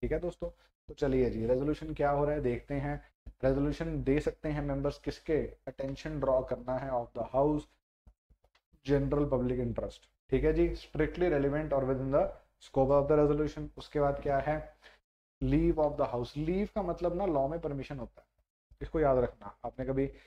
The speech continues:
कोर्ट कभी गए हो तो सुना होगा कि "I demand the leave of the honorable court", ऐसे बोला जाता है। तो लीव का मतलब ये नहीं कि हम जा रहे हैं बाय बाय, नहीं, Leave का मतलब permission of the court। चलो जी,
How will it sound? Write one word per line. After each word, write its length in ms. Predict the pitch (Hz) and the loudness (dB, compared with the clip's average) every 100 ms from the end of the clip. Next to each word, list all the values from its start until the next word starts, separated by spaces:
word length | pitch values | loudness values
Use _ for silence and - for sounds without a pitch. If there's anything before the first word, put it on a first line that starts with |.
| _ _ | _ _
कोर्ट 200 | 135 139 | 0 0
कभी 220 | - 139 | 2 2
गए 100 | 131 | 4
हो 80 | 127 | 2
तो 100 | 131 | 0
सुना 220 | 139 123 | -2 -4
होगा 260 | 127 117 117 - - | -2 -2 -2 -8 -4
कि 100 | 139 131 - - | -4 -4 -8 -2
"I 80 | 127 127 | 0 0
demand 420 | 127 123 127 127 | -2 0 -2 0
the 60 | 123 | 0
leave 260 | 123 123 | 0 0
of 100 | 120 117 | -2 0
the 120 | 127 127 131 | -2 -2 -4
honorable 380 | 123 123 123 120 | -2 0 -2 -2
court", 200 | 123 110 | -4 -2
ऐसे 200 | 120 135 | -4 -2
बोला 220 | 123 117 | 0 0
जाता 240 | 113 107 113 | 0 -2 -4
है। 60 | |
तो 100 | 110 | -4
लीव 280 | 131 131 160 - | -2 -2 -2 -4
का 80 | |
मतलब 320 | 151 147 151 151 | -6 -2 -2 0
ये 140 | 143 | 0
नहीं 120 | 160 | -2
कि 60 | 180 | -4
हम 200 | 175 151 | -6 2
जा 180 | 131 120 | 4 4
रहे 120 | 127 | 2
हैं 100 | 127 | 0
बाय 140 | 123 120 | 0 2
बाय, 200 | 117 113 | 0 0
नहीं, 220 | 131 123 - - - - | -2 -2 -6 -20 -12 -4
Leave 120 | 135 - | -2 0
का 60 | |
मतलब 280 | 147 139 185 | -2 -2 -2
permission 400 | 165 151 147 151 | 0 0 -2 -4
of 120 | 135 | -8
the 120 | 120 113 | -8 -10
court। 260 | 110 - _ _ _ _ _ _ _ _ _ _ _ _ _ - - _ _ _ - | -12 -18 _ _ _ _ _ _ _ _ _ _ _ _ _ -20 -20 _ _ _ 0
चलो 220 | 156 143 | 2 4
जी, 120 | 113 | 0